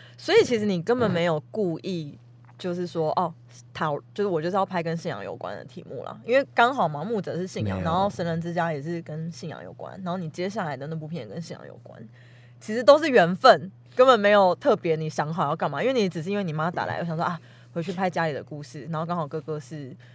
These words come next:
Speaker 1: 有这个信仰的部分的存在，然后牧者也是刚好朋友想要找你拍，然后你看完自传想说，“啊，我要把它拍出来。”
Speaker 2: 但是我觉得就是
Speaker 1: 嗯。
Speaker 2: 他还是有一个东西会跟自己，如果现在要讲得比较清楚一点、扣得很深的话，
Speaker 1: 嗯。
Speaker 2: 就是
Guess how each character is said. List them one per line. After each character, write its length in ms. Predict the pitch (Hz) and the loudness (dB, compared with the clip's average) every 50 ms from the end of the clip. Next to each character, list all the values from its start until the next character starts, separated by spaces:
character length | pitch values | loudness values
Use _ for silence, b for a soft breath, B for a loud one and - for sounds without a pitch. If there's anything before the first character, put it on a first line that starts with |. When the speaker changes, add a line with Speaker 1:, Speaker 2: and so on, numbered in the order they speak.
| b b b b | b b b b
Speaker 1:
有 180 | - 156 147 127 | -10 -8 -8 -8
这 140 | - - 165 | -10 -10 -10
个 220 | - 127 78 - 180 | -8 -8 -8 -8 -12
信 280 | - - - 196 170 - | -14 -12 -12 -10 -10 -10
仰 180 | 123 - - | -10 -12 -12
的 80 | - - | -14 -16
部 220 | - - 151 156 | -16 -16 -16 -16
分 200 | 139 - 170 160 | -10 -8 -8 -8
的 80 | 160 107 110 | -8 -12 -16
存 180 | - - - - - | -16 -18 -20 -20 -14
在， 240 | - 175 135 - 175 - - - | -12 -12 -10 -10 -12 -16 -14 -10
然 80 | 151 | -8
后 40 | 156 | -6
牧 160 | 190 208 196 | -4 -4 -4
者 100 | 175 156 | -6 -6
也 140 | 151 151 143 | -8 -8 -8
是 120 | 143 175 | -10 -10
刚 120 | 170 - 165 | -8 -6 -6
好 120 | 165 147 | -6 -6
朋 220 | - - 160 147 151 | -6 -8 -8 -6 -6
友 120 | 175 160 | -6 -6
想 140 | 160 156 - | -6 -8 -10
要 80 | 147 151 | -10 -10
找 140 | 147 151 147 | -10 -10 -10
你 100 | 131 120 120 | -10 -14 -16
拍， 140 | - 156 - 113 - | -14 -14 -14 -14 -12
然 40 | - | -10
后 100 | 170 170 | -10 -8
你 40 | 160 | -8
看 140 | 170 196 | -6 -6
完 100 | 190 156 | -6 -6
自 160 | 156 - 165 151 | -6 -8 -10 -10
传 160 | 180 160 156 | -8 -8 -6
想 100 | 156 156 | -6 -6
说 100 | 165 208 | -6 -6
，“啊， 140 | 214 - B B B B B B B B | -6 -8 B B B B B B B B
我 60 | 208 | 0
要 40 | 208 | 4
把 140 | - 202 202 | 4 4 4
它 20 | |
拍 160 | - 233 254 | 4 2 0
出 260 | 233 - - 240 226 | 0 0 -2 -2 -2
来。” 220 | 226 202 143 156 170 - b b b b b b b - | 0 -2 -2 -4 -8 -12 b b b b b b b 6
Speaker 2:
但 120 | 247 247 | 8 12
是 80 | 240 254 | 12 12
我 120 | 190 143 | 12 12
觉 160 | 131 151 165 | 12 10 10
得 360 | 165 170 156 143 131 117 113 - - - - - | 12 12 12 12 12 12 12 6 0 -8 -14 0
就 100 | - 202 | 2 4
是 440 | 208 202 175 196 190 170 156 139 131 | 4 6 8 8 10 10 10 8 6
Speaker 1:
嗯。 60 | - - | 2 -2
Speaker 2:
他 160 | - - 226 | 2 4 8
还 140 | 202 180 156 | 8 8 8
是 160 | - - 156 | 10 10 10
有 60 | 135 | 10
一 20 | |
个 100 | 135 127 | 10 8
东 260 | 113 - 127 120 123 123 | 8 8 8 8 8 6
西 360 | 117 - 120 113 113 113 113 | 4 2 2 4 4 4 2
会 600 | 120 - 135 120 110 107 101 98 98 95 95 95 101 - b b b b b b - - - - - - | 2 4 6 6 6 6 4 2 0 -2 -4 -8 -12 -14 b b b b b b -20 -20 -20 -20 -10 4
跟 180 | - 131 127 135 | 6 8 8 8
自 180 | 127 - 131 | 6 4 0
己， 240 | 117 - - 95 90 - | 0 0 -2 -4 2 4
如 80 | 147 | 8
果 100 | 170 175 | 8 10
现 160 | 143 175 175 | 10 10 8
在 60 | 165 160 | 8 10
要 100 | 160 151 | 8 8
讲 220 | 139 - 107 92 | 6 6 2 0
得 80 | 101 98 | 0 -2
比 140 | - 101 | -2 0
较 120 | 98 127 123 | 2 2 2
清 320 | 117 - - 120 117 120 | 2 0 -2 0 0 0
楚 220 | 117 - 107 95 95 | 0 0 0 0 0
一 60 | 101 | -2
点、 200 | - 95 90 92 - | -2 -4 -6 -6 -2
扣 180 | - - 127 107 | 2 2 2 4
得 120 | 104 98 | 2 0
很 160 | 92 92 87 | -2 -2 -4
深 300 | - - - 101 101 98 | -4 -2 0 0 0 2
的 140 | 98 240 - | 0 0 0
话， 120 | 104 110 104 | 0 0 -2
Speaker 1:
嗯。 40 | 104 | -2
Speaker 2:
就 100 | 110 107 | -4 -4
是 280 | 104 - 117 104 101 | -4 -4 -4 -4 -4